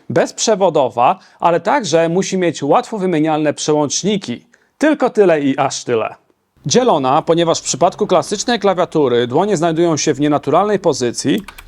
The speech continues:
i są ciut za bardzo wykręcone. Niskoprofilowa. Po pierwsze, moim zdaniem łatwiej się pisze, kiedy klawisze mają mniejszy skok. Dodatkowo klawiatury w laptopach są niskoprofilowe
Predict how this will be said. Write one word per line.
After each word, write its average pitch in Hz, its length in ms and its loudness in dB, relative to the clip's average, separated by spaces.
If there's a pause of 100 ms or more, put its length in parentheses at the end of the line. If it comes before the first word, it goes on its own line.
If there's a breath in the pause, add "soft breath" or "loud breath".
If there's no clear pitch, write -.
(100)
i - 80 -2
są 285 200 0
ciut 233 240 -2
za 151 100 2
bardzo 127 320 0
wykręcone. 120 640 -2 (1000)
Niskoprofilowa. 156 1000 -2 (320 soft breath)
Po 170 100 0
pierwsze, 294 460 0
moim 196 320 0
zdaniem 135 500 -4
łatwiej 220 300 -2
się 180 140 -2
pisze, 185 380 -2
kiedy 220 280 0
klawisze 165 440 -2
mają 147 240 0
mniejszy 147 520 -2
skok. - 380 -6 (460)
Dodatkowo 139 760 0
klawiatury 143 520 2
w 160 60 -4
laptopach 156 460 0
są 147 140 -6
niskoprofilowe 143 1000 0